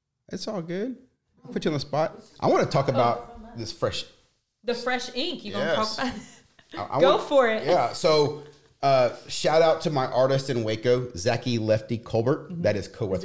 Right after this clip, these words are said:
Speaker 2: Zachy
Speaker 1: artist.
Speaker 2: Lefty.
Speaker 1: Yeah, or Lefty.
Speaker 2: Okay.
Speaker 1: Zach,
Speaker 2: Lefty. Oh,
Speaker 1: Zach,
Speaker 2: okay, gotcha,
Speaker 1: Zach
Speaker 2: gotcha.
Speaker 1: Lefty Colbert, le-,
Speaker 2: Gotcha.
Speaker 1: nickname Lefty. Uh, international, world-renowned tattoo artist. But I got this F Y E over here, and, uh, you know what it stands for? Have you ever heard of F Y E?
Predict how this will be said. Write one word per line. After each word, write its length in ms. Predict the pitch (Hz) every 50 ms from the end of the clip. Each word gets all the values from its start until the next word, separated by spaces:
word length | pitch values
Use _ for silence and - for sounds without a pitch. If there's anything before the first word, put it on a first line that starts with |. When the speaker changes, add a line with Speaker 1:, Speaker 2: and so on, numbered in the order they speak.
| 92 -
Speaker 2:
Zachy 40 | -
Speaker 1:
artist. 220 | 98 - - -
Speaker 2:
Lefty. 500 | 196 190 202 - - 175 151 147 147 - -
Speaker 1:
Yeah, 260 | - 110 123 117 - -
or 80 | 135 139
Lefty. 280 | 143 147 143 - 139 120
Speaker 2:
Okay. 140 | - - - - _ _ 95
Speaker 1:
Zach, 240 | 104 143 147 151 -
Speaker 2:
Lefty. 140 | - - -
Oh, 40 | 254
Speaker 1:
Zach, 260 | 269 294 302 240 254
Speaker 2:
okay, 140 | 208 180 165
gotcha, 240 | 170 175 175 123 92
Speaker 1:
Zach 240 | 127 147 170 - 139
Speaker 2:
gotcha. 100 | 117 120
Speaker 1:
Lefty 280 | 131 131 123 - 139
Colbert, 420 | 120 - - 123 95 - - - -
le-, 100 | 131 -
Speaker 2:
Gotcha. 140 | 175 170 123
Speaker 1:
nickname 220 | 113 117 117 110
Lefty. 420 | 104 101 101 - - 95 101 - - _ _ _ _ - -
Uh, 300 | 110 110 104 104 101 90 -
international, 680 | 131 139 147 131 127 127 - - 135 127 120 117 117 - - _
world-renowned 560 | 117 123 123 120 120 113 110 107 107 104 101 107 110 - _ -
tattoo 280 | 107 104 - 117 104 92
artist. 280 | 90 92 98 95 -
But 200 | - 101 - - - - - _ _ _ _ _ _ -
I 60 | -
got 120 | 175 247 170
this 140 | 151 127 160
F 160 | 170 - 185
Y 160 | 147 131 135
E 220 | 135 147 156 147 139
over 140 | 117 98 101
here, 460 | 95 117 107 101 98 90 - - - _ _ _ _ - - - _ -
and, 320 | 117 113 110 107 107 104
uh, 300 | 104 98 92 90 87 87 90 - _ _ _ - - _ _ - - - - _ _ - - _ _ _ _ _ _ _ _ _ _ _ _ _ _ _ _ _ _ _ _ _ _ _ _
you 200 | 87 104 113 120
know 60 | 120
what 100 | 117 -
it 60 | -
stands 240 | - 131 123 123 127
for? 300 | - 131 131 127 123 123 120 117
Have 120 | 113 113 117
you 60 | 117
ever 100 | 113 117
heard 100 | 113 113
of 60 | - -
F 140 | 117 -
Y 140 | 120 113 127
E? 220 | 127 127 131 131